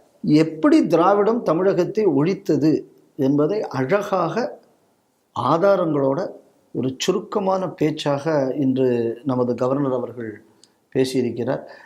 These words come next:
நான் இதை வந்து அரசியலாக பார்க்கவில்லை. இது என்னன்னா, தமிழ்நாட்டு மக்கள் புரிந்து கொள்ள வேண்டும், எப்படி நமக்கு துரோகம் இழைக்கப்படுகிறது என்பதை புரிந்து கொள்ள வேண்டும்.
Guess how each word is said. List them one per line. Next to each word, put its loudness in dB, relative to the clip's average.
நான் 2
இதை 2
வந்து 2
அரசியலாக 0
பார்க்கவில்லை. -4
இது 0
என்னன்னா, 0
தமிழ்நாட்டு -2
மக்கள் -2
புரிந்து 0
கொள்ள 2
வேண்டும், -2
எப்படி -2
நமக்கு -2
துரோகம் 0
இழைக்கப்படுகிறது -2
என்பதை -4
புரிந்து -2
கொள்ள 0
வேண்டும். -2